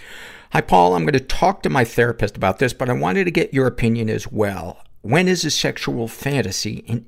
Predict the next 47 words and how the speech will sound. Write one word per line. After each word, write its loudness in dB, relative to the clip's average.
issue? -2
It's -6
an -4
incest 0
fantasy, -8
and -4
it's -14
very 4
powerful 0
to -6
me, -2
but -4
also -2
leaves -4
me -6
feeling -4
icky -6
and -6
guilty, 0
especially 0
when -2
I 0
role 4
play -2
with -4
someone -2
else -4
through -8
the -6
internet. -2
I -2
think -2
I 0
should -2
stop -4
doing 2
that -4
because -2
I'm 0
really 4
concerned 0
that -4
the 0
other 4
person, -4
the -10
dominant 2